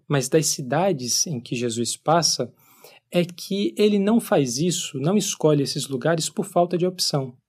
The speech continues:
Tinham duas grandes cidades, uma delas nem aparece no Novo Testamento e outra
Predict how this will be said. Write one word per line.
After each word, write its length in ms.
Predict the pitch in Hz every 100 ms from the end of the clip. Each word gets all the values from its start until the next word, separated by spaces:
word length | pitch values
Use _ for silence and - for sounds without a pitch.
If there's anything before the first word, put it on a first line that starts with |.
| -
Tinham 240 | - 214 180
duas 480 | 156 240 269 156 131
grandes 420 | 143 147 139 -
cidades, 640 | - 120 156 127 117 -
uma 160 | 175 151
delas 480 | 165 156 123 - 160
nem 180 | 196
aparece 580 | 208 202 170 151 170 -
no 80 | 139
Novo 200 | 131 123
Testamento 600 | 143 - 151 147 165 170
e 80 | 147
outra 420 | 175 190 165